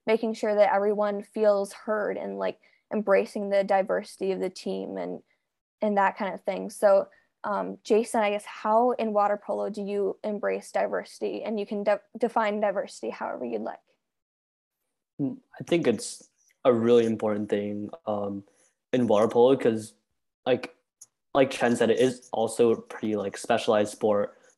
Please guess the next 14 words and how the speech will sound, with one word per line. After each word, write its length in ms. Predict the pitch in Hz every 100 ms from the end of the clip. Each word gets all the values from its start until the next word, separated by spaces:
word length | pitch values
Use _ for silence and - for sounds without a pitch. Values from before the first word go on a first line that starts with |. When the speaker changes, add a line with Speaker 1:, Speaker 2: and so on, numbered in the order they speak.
| _ _
Speaker 2:
Um, 240 | 113 107 104
even 300 | 127 135 151
though, 200 | 135 127
like, 160 | 120 117
a 40 |
lot 160 | 117 113
of 120 | 113
players 680 | - 110 110 110 104 104 _ _ _ _ _ -
do 320 | 127 131 135
have, 340 | - 113 113
like, 140 | 110 107 -
interchangeable 640 | 120 113 - 110 107 107
positions, 640 | 107 104 104 - 104 107
like, 180 | 101